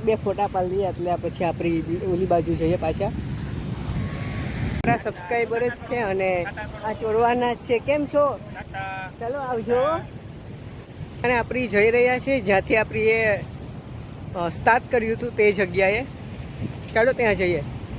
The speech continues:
ગાર્ડ પણ રાખ્યો છે જેથી કરીને કોઈ અનિચ્છનીય બનાવ ના બને. અત્યારે ફોટોશૂટ બધીનો હાલે છે, જો ફોટા પાડવામાં મુશ્કેલ છે. હેલિકોપ્ટરે આપણને લેવા માટે આવે છે. ઉતારી જ લ્યો ભાઈ, અહીંયા ઉતારીને જાઓ,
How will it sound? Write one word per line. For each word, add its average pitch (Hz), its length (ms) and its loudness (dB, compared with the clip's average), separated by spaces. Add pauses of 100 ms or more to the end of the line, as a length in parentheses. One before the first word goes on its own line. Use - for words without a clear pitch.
(200)
ગાર્ડ 185 280 8
પણ 202 120 4
રાખ્યો 180 400 4
છે 180 220 2
જેથી 170 280 2
કરીને 180 240 6
કોઈ 175 220 6
અનિચ્છનીય 185 640 6
બનાવ 170 320 4
ના 170 200 4
બને. 147 300 0 (240)
અત્યારે 165 280 6
ફોટોશૂટ 170 460 4
બધીનો 165 340 6
હાલે 160 280 6
છે, 143 500 -4
જો 160 160 4
ફોટા 151 280 0
પાડવામાં 147 480 2
મુશ્કેલ 156 380 2
છે. 147 120 2
હેલિકોપ્ટરે 202 1000 2
આપણને 202 500 4
લેવા 180 400 6
માટે 202 260 2
આવે 208 300 6
છે. 220 260 2 (440)
ઉતારી 214 380 4
જ 220 80 -8
લ્યો 240 200 8
ભાઈ, 240 220 6
અહીંયા 233 240 4
ઉતારીને 226 560 4
જાઓ, 202 320 2